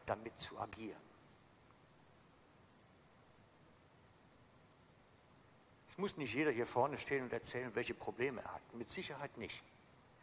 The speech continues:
Nur ich weiß von Menschen, die haben große Probleme und können mit gar keinem reden.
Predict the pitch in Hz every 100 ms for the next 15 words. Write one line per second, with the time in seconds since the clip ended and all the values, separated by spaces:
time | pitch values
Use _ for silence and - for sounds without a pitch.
0 | - - 135 123 113 139 180 - 131 131
1 | 175 175 151 113 127 123 - 180 202 208
2 | - 120 110 113 131 - 110 - 120 110
3 | - - 143 170 - 95 90 90 87 82